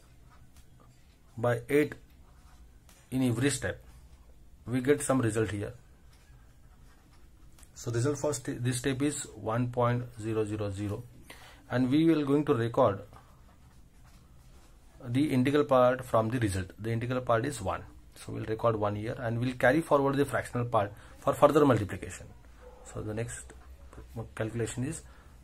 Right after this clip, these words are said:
zero point zero zero into eight. We get this. Uh, we'll record this zero. We'll continue this process till your fractional part becomes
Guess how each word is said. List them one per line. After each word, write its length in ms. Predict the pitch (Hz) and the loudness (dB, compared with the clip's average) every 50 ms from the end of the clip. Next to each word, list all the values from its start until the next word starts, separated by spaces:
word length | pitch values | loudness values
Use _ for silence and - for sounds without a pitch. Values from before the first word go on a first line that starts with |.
| - - 131 | -18 -14 -10
zero 220 | 113 104 110 117 113 | -6 -4 -4 -4 -2
point 240 | 113 120 120 113 | -2 -2 -2 0
zero 140 | 110 110 113 | -2 -2 -2
zero 360 | 110 113 110 110 117 - - - - - - | -2 -2 -2 -2 -2 -4 -8 -12 -16 -12 -10
into 320 | 107 107 101 127 123 123 | -10 -8 -6 -6 -8 -6
eight. 240 | 110 107 104 98 - - - - - - - - - - - - - - - - - - - - - - - - - - - - - - - - - - - - - - - - - - 113 | -4 -6 -6 -6 -8 -10 -16 -20 -20 -20 -20 -20 -20 -20 -20 -20 -20 -20 -20 -20 -20 -20 -20 -20 -20 -20 -20 -20 -20 -20 -20 -20 -20 -20 -20 -20 -20 -20 -20 -20 -20 -20 -20 -20 -18 -12 -10
We 100 | 113 107 | -10 -6
get 220 | 110 110 107 107 | -4 -4 -4 -2
this. 240 | 104 107 98 98 - - - - - - - - - - - - | -4 -4 -4 -4 -8 -12 -14 -18 -20 -20 -20 -20 -20 -20 -18 -12
Uh, 100 | 120 110 | -12 -10
we'll 200 | 107 110 113 110 | -8 -6 -6 -6
record 380 | 110 110 107 - 123 - - - - | -4 -6 -4 -2 -2 -4 -4 -6 -10
this 200 | 101 104 101 95 | -8 -8 -6 -6
zero. 240 | 98 98 92 - - - - - - - - - - - - - - - - - - - | -6 -6 -8 -8 -12 -16 -20 -20 -20 -20 -20 -20 -20 -20 -20 -20 -20 -20 -20 -20 -12 -2
We'll 160 | 139 160 180 | 0 0 2
continue 340 | 170 170 156 151 156 160 156 | 4 2 2 4 2 0 2
this 160 | 156 147 127 | 0 -2 -2
process 680 | - - 131 127 123 123 135 131 120 110 - - - - | -4 -4 -6 -4 -4 -4 -4 -4 -6 -6 -6 -10 -16 -4
till 260 | - 147 147 160 165 - - | 2 4 4 4 4 2 0
your 160 | 131 139 135 | -2 -2 0
fractional 380 | 123 - 110 107 - 127 123 120 | 2 0 -2 0 0 -4 -2 0
part 180 | 117 117 113 | 0 0 -2
becomes 280 | 107 101 - 107 104 - | -2 -4 -4 -6 -8 -8